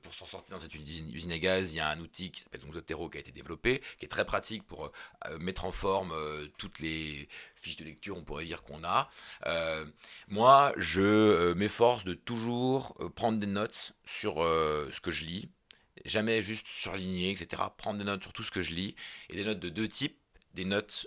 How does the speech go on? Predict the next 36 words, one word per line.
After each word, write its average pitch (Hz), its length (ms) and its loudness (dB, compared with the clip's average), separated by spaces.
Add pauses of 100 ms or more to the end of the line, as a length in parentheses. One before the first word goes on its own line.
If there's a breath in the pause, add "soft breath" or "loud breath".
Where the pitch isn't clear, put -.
de, 71 200 -8
euh, 82 500 0
simplement 92 600 -2
synthèse 98 760 2
de 78 140 -8
ce 80 80 -8
que 78 100 -6
je 73 80 -6
lis 90 280 -4 (300 loud breath)
et 92 120 -4
des 95 80 -2
notes 107 140 -2
de - 80 -10
commentaires, 107 680 -2 (200)
euh, 73 260 -12
c'est-à-dire 80 520 -8
de, 78 280 -6
de 76 200 -8
contextualisation 92 1120 0 (100)
pour 120 200 2
ma 85 120 0
thèse 107 380 2 (280 loud breath)
de, 92 580 -2
euh, 71 880 -8
telle 95 160 -2
ou 85 60 -6
telle, 98 280 -6
euh, 78 220 -6
lecture. 73 460 -8
Pourquoi - 200 -6
c'est 78 140 -6
important, 92 580 -2
pourquoi - 300 -12
ci, 92 320 -10
pourquoi - 220 -6
ça. 78 120 -2